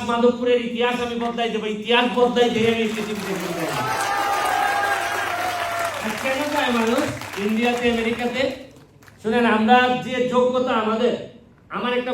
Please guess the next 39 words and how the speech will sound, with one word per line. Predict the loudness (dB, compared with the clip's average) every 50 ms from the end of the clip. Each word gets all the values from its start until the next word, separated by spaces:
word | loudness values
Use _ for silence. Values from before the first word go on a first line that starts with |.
| -2 -2
ফুটবল | -4 -4 -2 0 2 2
একাডেমি | 2 2 0 -2 -2 -2 -2 -2 -2
আছে। | -4 -4 -8 -10 -12 -12 -14 -16 -20 -20 -20 -20 -20 -20 -16 -8
এই | -2 -2 -2 0 0
ফুটবল | -2 -2 -2 0 0 2 2
একাডেমিতে | 2 0 0 0 0 0 0 0 2 2
আপনি | 0 0 0 -2 -4
কি | -4 -2
জানেন | 0 2 2 2 2 0 -2 -2
যে | -2 -2 -4 -4 -6 -6
আটজন | -2 0 2 2 2 2 0 0 0 0 0 0 0
মেম্বার | -2 -2 -2 -2 -2 0 0
হচ্ছে | -2 -2 -4 -6
গিয়ে | -6 -4 -2 0 0 0 -2 -4 -8 -16 -18 -20 -14 -6
এই | 0 2 2 2 2 0 -4 -8 -12 -16 -14 -8
আদিবাসীদের | -4 -4 -2 0 0 0 0 -2 -2 -4 -6 -6 -6 -6
সন্তান? | -6 -8 -8 -8 -10 -12 -14 -16 -18 -20 -20 -20 -20 -20 -20 -20 -20 -20 -20 -20 -20 -20 -20 -20 -20 -20 -8 0
চা | 2 4 6 6
বাগানের | 6 6 6 6 6 6 6 6
আছে | 6 6 6 4
হচ্ছে | 2 2 2
গিয়ে | 2 2 2 2 6
ছয়জন, | 8 10 10 10 10 8 6 4 0 0 -2 -6 -10 -12 -16 -20 -20 -20 -20 -20 -14 -8
ত্রিপুরার | -4 -2 -2 0 4 6 6 6 8 6
হচ্ছে | 4 2 2 0
গিয়ে | 2 2 2
সুবন | 2 0 0 0 2 2 4 4
দেব | 4 4 2 2 0
বর্মন। | 0 0 2 0 0 -2 -2 -6 -10 -14 -16 -10 -6
এরা | -4 -2 0
এখন | 0 0 0 -2 -4 -4 -4
সবাই | -4 -2 0 2 2
এখন | 2 2 0 0 -2 -2
যে | -2 0 0
যার | 0 -2 -2 -2
মতো | -4 -4 -4 -4
ন্যাশনাল | -4 -4 -4 -4 -4 -2 -2 -2 -2
লেভেলে | -2 -2 -2 -2 -2 -4
খেলতেছে। | -4 -4 -6 -6 -6 -8 -8 -8 -10